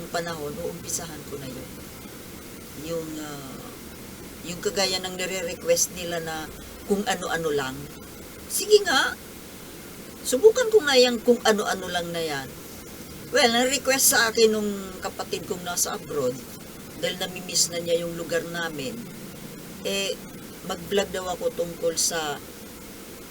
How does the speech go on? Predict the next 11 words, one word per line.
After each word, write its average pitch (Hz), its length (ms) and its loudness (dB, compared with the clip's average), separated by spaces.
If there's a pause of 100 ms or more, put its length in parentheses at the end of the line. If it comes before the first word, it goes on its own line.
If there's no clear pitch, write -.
(840)
dito 226 240 0
sa - 160 -2
kapaligid-ligid, 196 1120 2
yung 180 160 -6
mga 170 160 -4
namimiss 165 420 0
niyang 185 220 -6
lugar, 202 320 0
mga 160 240 -6
ginagawa 151 480 -4
dito. 214 320 0